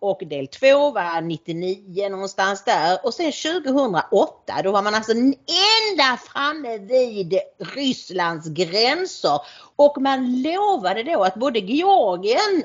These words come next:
och Ukraina skulle få bli nato-medlemmar. Sen har de ju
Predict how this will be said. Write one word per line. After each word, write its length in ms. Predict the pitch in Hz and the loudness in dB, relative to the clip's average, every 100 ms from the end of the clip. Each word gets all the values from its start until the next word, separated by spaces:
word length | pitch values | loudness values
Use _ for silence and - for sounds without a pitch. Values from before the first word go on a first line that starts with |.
| - | 4
och 240 | 254 254 | 4 2
Ukraina 600 | 220 196 202 208 269 143 139 | -4 -2 0 2 0 -2 -6
skulle 300 | - 156 143 | -6 -8 -6
få 120 | 160 | -8
bli 220 | 214 302 392 508 | -6 -6 -4 0
nato-medlemmar. 1000 | 466 - 139 123 117 113 76 87 90 175 - _ _ _ | 0 -2 -8 -8 -10 -14 -18 -16 -4 -4 -4 _ _ _
Sen 180 | - 151 | -6 0
har 120 | 147 | 2
de 160 | 165 262 | 2 0
ju 140 | 392 | 0